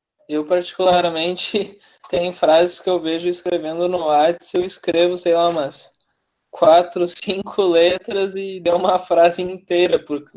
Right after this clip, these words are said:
causa das abreviações. E é, e é muito engraçado, porque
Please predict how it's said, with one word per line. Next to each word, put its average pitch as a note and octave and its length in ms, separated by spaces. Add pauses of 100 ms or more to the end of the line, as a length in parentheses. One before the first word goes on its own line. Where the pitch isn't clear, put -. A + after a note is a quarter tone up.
(220)
causa C#3+ 320
das C#3+ 240
abreviações. C#3 1000 (1300)
E C#3+ 60
é, C#3 460
e D3 120
é D3+ 100
muito D#3 300
engraçado, F3 560
porque D3 420